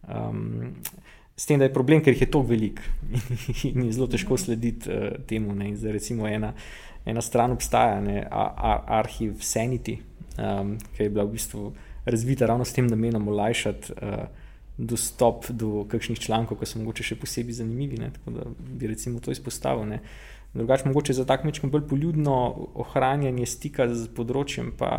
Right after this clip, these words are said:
Speaker 1: se mi zdi, eh, zanimiv tale, eh, subreddit na strani Reddit, eh,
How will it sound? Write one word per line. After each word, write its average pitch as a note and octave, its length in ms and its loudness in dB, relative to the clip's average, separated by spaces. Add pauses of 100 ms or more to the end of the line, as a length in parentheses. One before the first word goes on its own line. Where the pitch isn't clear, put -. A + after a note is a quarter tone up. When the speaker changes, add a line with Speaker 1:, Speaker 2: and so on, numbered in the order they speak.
Speaker 1:
se - 160 -6
mi A#2+ 140 -4
zdi, A#2+ 220 -2 (120)
eh, - 380 -6 (580)
zanimiv A#2+ 600 0
tale, A2+ 260 2
eh, A2+ 560 -4 (420)
subreddit B2 880 2
na A#2+ 220 -4
strani A2 440 -4
Reddit, A2+ 460 -4
eh, - 60 -4